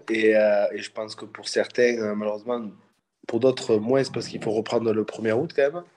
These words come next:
Mais pour, euh, pour moi et Fufu, je pense qu'on va être conviés à de belles fêtes durant tout l'été. Donc, euh, donc il va falloir, il va falloir suivre et il va falloir, euh,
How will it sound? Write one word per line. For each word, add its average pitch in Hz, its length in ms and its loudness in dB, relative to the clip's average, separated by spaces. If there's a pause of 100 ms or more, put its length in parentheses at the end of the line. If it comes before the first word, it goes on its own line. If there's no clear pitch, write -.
(760)
Mais 117 220 2
pour, 120 420 2
euh, 113 120 4
pour 107 180 -18
moi 120 220 -8
et 117 40 -6
Fufu, 117 320 -10
je - 80 -14
pense 120 200 -2
qu'on 110 140 -4
va 107 100 0
être 107 180 -6
conviés 110 480 0
à 104 240 4
de 104 120 -12
belles 107 220 -6
fêtes - 300 -4
durant 104 240 -12
tout 107 140 -14
l'été. 107 260 -2
Donc, 98 240 -14
euh, 98 220 -8
donc 98 240 -12
il 110 60 -2
va 101 80 2
falloir, 101 540 2
il 101 60 -10
va 104 60 -6
falloir 110 240 0
suivre 135 280 0
et 123 40 0
il 117 80 0
va 107 100 2
falloir, 107 440 -4
euh, 95 40 -8